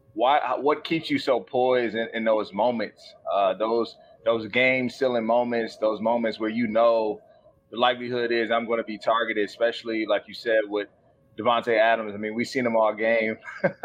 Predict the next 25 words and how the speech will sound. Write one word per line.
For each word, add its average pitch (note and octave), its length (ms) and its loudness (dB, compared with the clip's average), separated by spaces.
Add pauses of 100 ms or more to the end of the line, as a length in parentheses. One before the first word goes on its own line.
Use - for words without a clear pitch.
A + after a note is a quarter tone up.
(340)
having, A#2+ 480 2
you A#2+ 80 -12
know A2+ 80 0
what G#2+ 60 0
I'm - 40 -14
saying, A#2 220 2
having A2+ 240 2
his G2 140 -6
way A#2 240 2
at A2 120 -2
times. G#2+ 460 0 (100)
And, G#2+ 320 2 (380)
you C3+ 220 0
know, B2 640 2 (260)
uh, G#2 440 2 (500)
in C3 100 -2
this A#2+ 180 -4
moment, B2 420 0 (640)
what, A2+ 200 -6
it's - 280 -12
less B2 220 2
than A#2+ 140 -8
ten B2+ 180 -4
seconds B2 340 -2
left, A#2+ 360 4